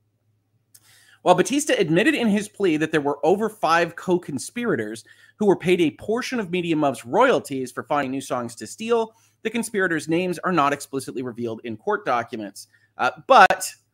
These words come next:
Billboard does some digging. So the most notably, there's Batista's wife, who purchases a roughly six hundred thousand dollar house in Phoenix, paid for entirely in cash.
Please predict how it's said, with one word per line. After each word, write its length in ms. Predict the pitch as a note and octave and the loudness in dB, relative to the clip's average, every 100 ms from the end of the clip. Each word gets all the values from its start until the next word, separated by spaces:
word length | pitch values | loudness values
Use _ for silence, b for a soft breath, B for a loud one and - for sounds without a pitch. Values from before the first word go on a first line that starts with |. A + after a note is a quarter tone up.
| _ _ - | _ _ -18
Billboard 400 | - F#3 D#3+ D#3 | 4 6 8 6
does 240 | C#3+ C#3+ C#3 | 6 4 4
some 140 | C3 | -4
digging. 340 | A#2 G2+ F#2 - | -4 -6 -10 -8
So 160 | - | -4
the 100 | B2+ | -2
most 300 | C3+ C#3 - | 0 0 0
notably, 400 | G3 A3+ G#3+ G#3 | 0 0 2 2
there's 180 | F#3 C#3+ | 2 0
Batista's 560 | B2+ - C#3 A#2+ A2+ - | -4 -8 -8 -8 -10 0
wife, 260 | F3 F3 | 4 4
who 60 | E3 | 0
purchases 500 | - C#3 B2+ C3+ A#2 | -6 -8 -6 -10 -8
a 140 | A2 | -8
roughly 360 | G#2+ G3 G3 D3+ | -4 -4 -4 -8
six 220 | A#2+ D3 | -8 -10
hundred 200 | C#3+ B2 | -8 -4
thousand 280 | C3 A#2+ A#2 | 0 -2 -2
dollar 200 | A2 G#2+ | -4 -4
house 300 | G#2 A2 G2+ | -4 -6 -6
in 80 | G#2 | -14
Phoenix, 360 | - F3+ D#3+ | -8 -6 -6
paid 220 | - D3 A#2+ | -6 -8 -6
for 160 | C3 | -6
entirely 480 | A2+ - D#3+ B2+ A2+ | -8 0 2 2 0
in 100 | F#2+ | -8
cash. 500 | - E3+ F#3 F3+ - | 0 4 6 4 -2